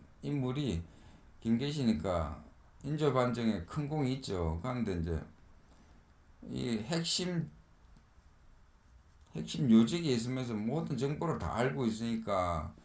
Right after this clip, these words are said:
이 김계시라는, 이 상궁이라는 존재도 부담스러운 존재가 됩니다. 그래가지고 인조 반정이 있던 날 목이 땡그랑 해가지고 날라가지고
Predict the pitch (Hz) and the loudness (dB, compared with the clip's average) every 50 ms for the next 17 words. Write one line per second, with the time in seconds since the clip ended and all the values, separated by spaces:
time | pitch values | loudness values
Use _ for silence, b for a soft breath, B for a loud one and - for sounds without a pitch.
0 | B B B B B B B B - - 147 156 160 165 147 - - - 110 120 | B B B B B B B B -10 -6 -4 -2 0 -2 -2 -4 -6 -2 0 0
1 | 127 135 165 170 170 160 139 131 127 127 117 120 120 113 110 104 95 - - 117 | 0 0 0 -2 0 0 0 0 0 0 2 2 4 4 4 2 0 -4 -6 -4
2 | 117 113 107 104 - - 156 156 160 165 170 170 160 143 123 113 107 95 95 104 | -2 -2 -2 -2 -2 -4 -2 -2 -2 -2 0 0 0 2 2 2 2 2 0 -4
3 | 107 113 135 131 - 107 95 85 82 - B B B B B B - - - 107 | -2 -2 -2 -2 -2 -2 -2 -2 -4 -6 B B B B B B -16 -8 -4 0
4 | 110 139 147 156 165 190 185 185 170 135 113 117 110 101 110 117 117 107 82 87 | 4 4 4 4 2 0 0 0 0 2 4 4 4 4 4 4 2 2 2 2
5 | 87 90 95 95 87 85 73 73 76 80 85 - - 123 123 113 107 98 90 87 | 0 -2 -2 -4 -4 -6 -6 -8 -8 -10 -12 -12 -10 -8 -4 -2 -2 -2 -2 -4
6 | 87 92 101 120 135 143 151 165 - - - - - B B B B B B B | -4 -6 -6 -6 -6 -6 -6 -8 -12 -16 -20 -20 -20 B B B B B B B
7 | B B B B B - - - - - - - - - - - - - - - | B B B B B -20 -20 -20 -20 -20 -20 -20 -20 -20 -20 -20 -20 -20 -20 -20
8 | - - - - - - - - - - - - - - - - 131 135 139 131 | -20 -20 -20 -20 -20 -20 -20 -20 -20 -20 -20 -20 -20 -20 -12 -6 -4 -2 -2 -2
9 | 123 123 120 110 101 95 117 113 113 110 113 113 101 92 87 - - 107 110 117 | -2 0 2 2 2 2 2 4 4 4 4 4 2 0 -4 -6 -6 -4 -2 -2
10 | 127 135 135 131 - - - - - - - 104 113 120 123 139 160 165 170 - | -2 -2 -4 -6 -10 -16 -20 -20 -20 -10 -2 0 0 0 0 -2 -4 -6 -8 -12
11 | - - - 160 156 151 151 - 160 156 160 165 156 123 113 113 117 117 117 110 | -16 -4 0 2 2 2 0 0 0 0 2 2 2 2 2 2 0 0 -2 -2
12 | 104 82 - - - - - - - 127 123 123 120 113 107 107 104 101 107 117 | -4 -4 -8 -12 -18 -20 -14 -10 -8 -6 -6 -4 -2 0 0 0 0 -2 -4 -6
13 | 135 143 151 165 | -4 -6 -6 -8